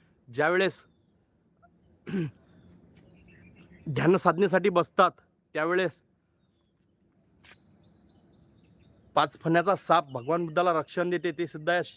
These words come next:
ठिकाणी शिल्प आहे. स-, भगवान बुद्ध गृहत्याग करताना तो घोडा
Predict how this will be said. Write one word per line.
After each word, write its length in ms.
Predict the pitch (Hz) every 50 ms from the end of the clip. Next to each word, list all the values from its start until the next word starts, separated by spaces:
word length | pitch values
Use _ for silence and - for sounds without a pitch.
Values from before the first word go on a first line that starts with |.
| - _ -
ठिकाणी 260 | - - 156 175 165
शिल्प 320 | - - 143 139 - 170
आहे. 140 | 156 143 123 - _ _ _ _ _ _ _ _ _ _ _ _ _ _ _ _ _ _ _ _ _ _ _ _ _ - _ _ _ _ _ _ _ _ _ _ _ _ _ _ _ _ _
स-, 400 | - - - - - - - - 415 392 _ _ _ _ _ _ _ _ _ _ _ _ _ _ _ _ -
भगवान 400 | - 135 127 120 143 160 170 180
बुद्ध 240 | 175 170 156 147 180 175 175 143 123
गृहत्याग 400 | 123 135 143 147 160 147 185 175 170 _
करताना 500 | - 160 156 139 175 165 170 170 170 165
तो 160 | 151 - 165 147
घोडा 460 | 139 117 123 139 151 160 165 139